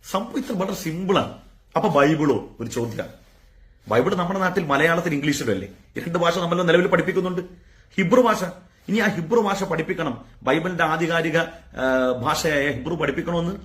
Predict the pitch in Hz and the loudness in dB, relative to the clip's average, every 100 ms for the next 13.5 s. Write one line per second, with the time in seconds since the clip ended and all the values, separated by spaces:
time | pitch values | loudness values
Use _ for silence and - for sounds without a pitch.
0 | - - - 135 180 196 220 214 - 160 | -18 -20 0 2 2 2 0 -2 -6 -6
1 | 165 196 - 143 165 190 202 196 180 180 | 0 -2 0 -2 0 0 -2 -2 0 0
2 | 160 139 - - - - - - - 117 | 0 -4 -8 -18 -20 -20 -20 -20 -2 0
3 | 120 135 147 151 147 156 143 147 156 156 | 2 0 2 2 2 2 0 0 2 2
4 | 156 143 156 - - - - 98 120 156 | 2 -4 -8 -12 -16 -18 -16 -14 -14 -8
5 | 160 170 170 117 107 - 139 131 117 95 | -4 -4 -4 -6 -4 -4 2 4 4 0
6 | - - - - - - - 170 180 175 | -4 -16 -20 -20 -20 -10 -4 -2 0 0
7 | 180 135 135 170 156 131 113 113 - - | 0 2 4 4 4 2 0 -4 -8 -10
8 | - 151 185 196 208 180 170 196 185 160 | -4 2 4 4 4 4 2 2 2 2
9 | 185 185 175 107 - - - - - - | 2 2 2 0 -8 -20 -20 -20 -20 -20
10 | - - - 214 208 208 - - - - | -20 -20 -12 0 2 2 -2 -14 -20 -12
11 | 160 180 214 202 - 180 156 151 151 131 | -8 -2 0 0 0 -2 -2 -4 -4 -4
12 | 127 143 139 120 120 117 127 131 127 120 | 0 0 0 -4 -4 -2 -2 -2 -6 -2
13 | 143 156 143 123 117 | 0 0 -2 -4 -10